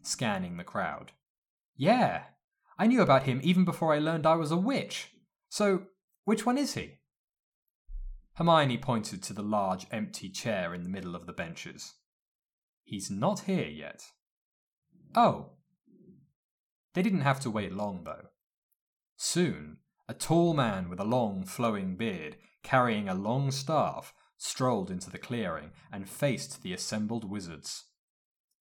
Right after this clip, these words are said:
The hubbub died, and the man began to speak. As he did, Memory Elizabeth spoke too, reading from a pre-prepared parchment and occasionally checking the parchment of the witch next to her,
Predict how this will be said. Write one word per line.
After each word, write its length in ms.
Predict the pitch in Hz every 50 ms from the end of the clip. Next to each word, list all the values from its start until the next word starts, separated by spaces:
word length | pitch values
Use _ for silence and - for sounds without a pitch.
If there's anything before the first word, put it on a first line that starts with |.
| _ _ _ _ _ -
The 100 | - 98
hubbub 400 | - 107 95 95 92 85 - -
died, 420 | - 92 87 85 73 76 78 - - _ _ _ _ _ _ _ _ _ _ _ _
and 140 | - 98 95
the 60 | 92
man 400 | 92 101 101 98 92 87 80 80
began 340 | 78 92 - 98 90 85 85
to 100 | - 92
speak. 560 | - - - - 92 76 69 - - - _ _ _ _ _ _ _ _ _ _ _ _ _ _ _ _ _ _ _ _ _
As 200 | 131 143 147 143
he 120 | - 170 143
did, 460 | - 175 180 110 78 - - - _ _ _ _ _ _
Memory 420 | - 110 131 147 156 160 156 151
Elizabeth 520 | 143 131 139 165 156 135 - 76 78 - -
spoke 420 | - - - 123 117 123 - -
too, 460 | - - 156 139 98 78 78 80 - _ _ _ _ _ _ _ -
reading 280 | 123 151 185 180 143 127
from 220 | - - 139 127
a 100 | 120 120
pre-prepared 960 | 113 - - - 160 180 185 185 185 - 160 147 - - 156 147 131 120 - -
parchment 640 | - - 147 135 120 - - - 85 73 - - - _ _ _ _
and 120 | - 123 131
occasionally 580 | 131 - 175 180 175 127 131 131 127 120 113
checking 460 | 113 - - 151 - - - 104 92
the 60 | 90 -
parchment 600 | - - 123 113 107 - - - 98 95 - -
of 100 | - -
the 80 | - 101
witch 360 | 104 123 110 - - - -
next 260 | 110 127 107 - -
to 120 | - 98
her, 240 | - - - - -